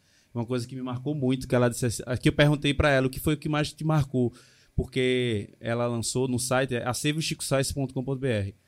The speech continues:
todos o, todas as anotações de Chico.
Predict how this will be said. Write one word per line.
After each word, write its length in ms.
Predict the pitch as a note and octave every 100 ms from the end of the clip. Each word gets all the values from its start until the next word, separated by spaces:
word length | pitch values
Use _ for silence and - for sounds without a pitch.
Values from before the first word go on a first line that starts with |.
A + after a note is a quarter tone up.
| _ _ _
todos 360 | D3+ E3+ F#3
o, 180 | F3 F3 -
todas 280 | D3+ D#3+
as 120 | E3 E3
anotações 500 | E3 D#3+ D#3 D3 C#3+
de 80 |
Chico. 420 | D3+ - B2+ -